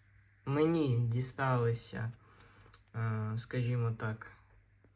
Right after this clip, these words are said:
е, плати. Ось. Е, до рук до мене потрапили, е, від Miniland U A,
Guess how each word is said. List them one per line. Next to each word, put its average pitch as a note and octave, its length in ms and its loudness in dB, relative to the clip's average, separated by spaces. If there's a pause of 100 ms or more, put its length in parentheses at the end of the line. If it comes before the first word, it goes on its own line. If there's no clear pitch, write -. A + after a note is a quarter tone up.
(580)
е, A#2 140 -2
плати. C#3+ 720 0 (920)
Ось. F3 560 -4 (880)
Е, D3 280 -6
до D3+ 220 4
рук D3+ 200 2
до C#3+ 140 -2
мене C#3+ 420 -4
потрапили, C3+ 840 0
е, A#2+ 1000 -4
від C3+ 320 0
Miniland D3 680 4
U C#3+ 180 2
A, B2 360 2